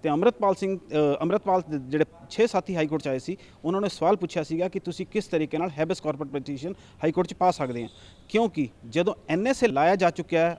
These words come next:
ਔਰ ਡਿਟੈਂਸ਼ਨ ਆਰਡਰਸ ਹੈਗੇ ਨੇ, ਐਫ ਆਈ ਆਰਾਂ ਦਰਜ ਹੈਗੀਆਂ ਨੇ, ਤਾਂ ਤੁਸੀਂ ਇਹਨੂੰ ਅਵੈਧ ਗ੍ਰਿਫਤਾਰੀ ਨਹੀਂ ਕਹਿ ਸਕਦੇ। ਤੇ ਉਸ ਵੇਲੇ ਅੰਮ੍ਰਿਤਪਾਲ ਸਿੰਘ ਦੇ ਸਾਥੀ ਭਗਵੰਤ ਸਿੰਘ ਪ੍ਰਧਾਨ ਮੰਤਰੀ ਬਾਜੇਕੇ,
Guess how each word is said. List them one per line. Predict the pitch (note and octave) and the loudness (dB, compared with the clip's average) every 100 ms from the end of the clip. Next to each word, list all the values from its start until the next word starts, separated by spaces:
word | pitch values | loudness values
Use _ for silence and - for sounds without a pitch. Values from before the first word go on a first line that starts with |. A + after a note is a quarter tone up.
| D3+ | -6
ਔਰ | |
ਡਿਟੈਂਸ਼ਨ | C#3 C#3 D#3+ D#3 D3+ - | -6 -2 0 0 -2 0
ਆਰਡਰਸ | C#3+ F#3+ - | 0 0 0
ਹੈਗੇ | E3+ E3+ | 0 0
ਨੇ, | F3 F3 - - - | -2 -4 -8 -20 -4
ਐਫ | D3 - | -2 0
ਆਈ | F#3 | 4
ਆਰਾਂ | F#3 F3 | 4 2
ਦਰਜ | A2+ D#3+ D#3+ | 2 0 2
ਹੈਗੀਆਂ | D#3+ D#3 D#3+ | -2 0 0
ਨੇ, | |
ਤਾਂ | D#3+ F3+ | 0 -4
ਤੁਸੀਂ | E3+ D#3+ F3+ - | -4 -6 -6 -4
ਇਹਨੂੰ | D#3 E3+ - | -2 -2 -2
ਅਵੈਧ | C#3+ D#3+ C#3 | -2 -2 -2
ਗ੍ਰਿਫਤਾਰੀ | C#3 - B2+ D#3 | -4 -4 -6 -4
ਨਹੀਂ | C#3+ C#3+ D3+ | -2 0 -2
ਕਹਿ | A2+ | -4
ਸਕਦੇ। | A#2+ G#2+ G#2+ - - - - | -8 -12 -14 -16 -20 -20 0
ਤੇ | F#3 - | 0 0
ਉਸ | F#3+ A3+ F3 | -2 0 4
ਵੇਲੇ | D#3 G3 - - - | 4 2 -2 -12 -4
ਅੰਮ੍ਰਿਤਪਾਲ | F3 G3 F3 E3 E3 | 0 0 2 0 0
ਸਿੰਘ | D#3+ | 0
ਦੇ | E3 | 0
ਸਾਥੀ | D#3 D3 - D#3+ D3+ E3+ | 0 -2 -2 -4 -2 0
ਭਗਵੰਤ | E3+ F3+ | 0 0
ਸਿੰਘ | F3 F#3+ | 0 -4
ਪ੍ਰਧਾਨ | F#3+ F3 D#3+ | 0 2 2
ਮੰਤਰੀ | D#3 D#3+ | 2 0
ਬਾਜੇਕੇ, | B2+ B2+ C3+ D3+ F3 | 0 0 0 -2 -4